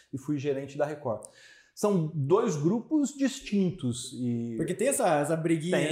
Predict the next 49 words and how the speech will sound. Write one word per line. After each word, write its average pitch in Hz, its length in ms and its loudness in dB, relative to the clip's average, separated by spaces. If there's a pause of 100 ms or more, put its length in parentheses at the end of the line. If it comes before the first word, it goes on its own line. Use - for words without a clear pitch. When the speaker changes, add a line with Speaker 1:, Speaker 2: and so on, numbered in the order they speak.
Speaker 2:
assim, 160 220 0
né? 160 120 0
Speaker 1:
tem 151 80 2
uma 185 160 2
briga, 170 540 4
Speaker 2:
Sai 170 160 4
Speaker 1:
tem 180 80 -2
Speaker 2:
um 127 60 -6
cara, 165 360 0
um, 147 180 -6
um - 20 -8
artista 151 340 -10
vai 156 100 -8
pra 151 140 -6
lá, 151 220 -4
vem 151 100 -8
pra 135 160 -12
cá, 147 540 -4
um, 135 40 -8
Speaker 1:
É. 143 320 -2
Speaker 2:
um 156 60 -4
âncora 196 300 -2
Speaker 1:
É, 180 40 4
Speaker 2:
vai 147 120 6
Speaker 1:
eu 170 40 4
Speaker 2:
pra 240 80 4
Speaker 1:
não, - 80 2
Speaker 2:
lá. 151 460 -2
Speaker 1:
eu 185 140 2
não 262 200 2
fui, 147 720 0
é, 107 340 -6
Rio 151 220 4
e 131 60 4
São 120 200 -4
Paulo, 143 380 2
mas 120 140 0
convivia 131 520 0
muito 127 220 -4
com 139 140 -8
o 127 40 -10
pessoal 160 540 0 (240)
e 208 80 4
leio 165 480 6
muito 131 320 -2
sobre 131 320 2
o 139 60 2
tema, 113 360 -4
né? 151 200 -6